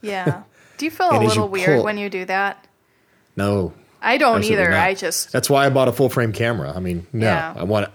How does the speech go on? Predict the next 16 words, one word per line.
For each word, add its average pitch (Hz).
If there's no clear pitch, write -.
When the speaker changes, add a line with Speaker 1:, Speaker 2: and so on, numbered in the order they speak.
Speaker 2:
I 107
bought 123
a 113
f-, -
camera 135
that 107
does 98
large 110
images 90
so -
that 90
I 82
can 80
crop 76
'em 73
down 69